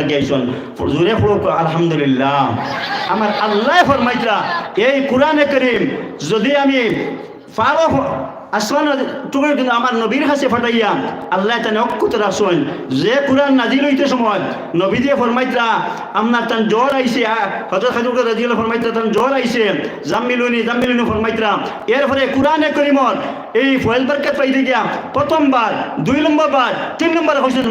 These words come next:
মা নাবি কারিগিন, এই কথা কইছেন। একটা উম্মি কওমের উপরে কোরআন নাজিল হইছে, এক উম্মি নবীর উপরে সাল্লাল্লাহু আলাইহি ওয়াসাল্লামের উপরে। ওখানে আল্লাহ দেখাইতরাম যারা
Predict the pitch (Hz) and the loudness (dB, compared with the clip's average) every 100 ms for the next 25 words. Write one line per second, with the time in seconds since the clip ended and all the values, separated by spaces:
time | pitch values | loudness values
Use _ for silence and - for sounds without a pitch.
0 | 220 233 240 214 214 208 185 185 170 123 | 2 2 0 0 0 2 2 2 2 2
1 | - - - - 220 240 220 196 196 170 | -2 -8 -12 -6 -2 0 0 2 2 2
2 | 143 117 - - - - - 220 - - | 0 -2 -6 -10 -14 -6 -4 0 -2 0
3 | 330 370 403 - 359 339 320 330 302 294 | 2 4 2 4 2 2 2 0 2 2
4 | 277 262 262 254 254 196 - - - - | 0 2 2 2 2 0 0 -6 -6 -4
5 | 240 247 302 349 370 339 330 330 294 294 | 0 2 4 4 2 0 0 2 4 4
6 | 262 - 262 254 254 247 247 226 220 220 | 2 -2 -2 0 0 0 0 0 0 0
7 | 190 135 - - - 233 339 339 330 330 | 0 -2 -4 -8 -2 0 0 0 0 2
8 | 311 330 370 339 330 233 - - - 147 | 2 2 2 2 0 0 -4 -8 -8 -4
9 | 214 294 | 0 2